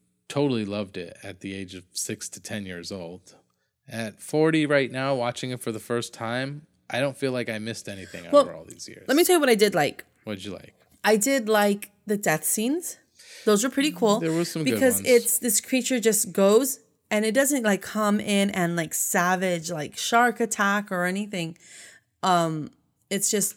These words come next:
Speaker 2: it plucks each victim one by one and sometimes quite literally drags them away for torture. You know, I liked that. Um, I liked that part of it. I liked that there was that connection between the monster and the guy, and he found out when he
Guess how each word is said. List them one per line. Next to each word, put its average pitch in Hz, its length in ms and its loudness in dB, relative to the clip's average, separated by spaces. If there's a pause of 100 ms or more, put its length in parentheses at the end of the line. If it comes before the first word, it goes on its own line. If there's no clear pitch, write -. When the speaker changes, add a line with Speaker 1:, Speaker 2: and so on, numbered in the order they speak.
Speaker 2:
it - 180 -10
plucks - 640 2 (460)
each 208 240 -4
victim 185 400 -2
one 196 320 4
by 196 160 2
one 170 380 -2 (340)
and 190 240 0
sometimes 196 540 -2
quite 220 280 -4
literally 214 380 2
drags 175 420 0
them 170 160 -4
away 165 320 -2
for 156 140 -10
torture. 156 500 -10 (380)
You 185 80 -4
know, 165 320 0 (220)
I 226 120 6
liked 208 420 2
that. 180 500 -2 (320)
Um, 156 440 0 (140)
I 208 80 0
liked 208 220 2
that 185 180 0
part 175 200 0
of 156 80 -2
it. 156 180 -2 (300)
I 202 80 4
liked 208 400 2 (100)
that 185 500 -2
there 185 200 0
was 180 300 0
that 165 280 -2
connection 180 560 -2
between 175 440 -4
the 170 60 -2
monster 165 560 -2
and 165 240 -4
the 156 60 -4
guy, 160 580 -2
and 160 180 -4
he 175 100 -4
found 170 340 0
out 160 200 0
when 160 160 -4
he 160 200 -6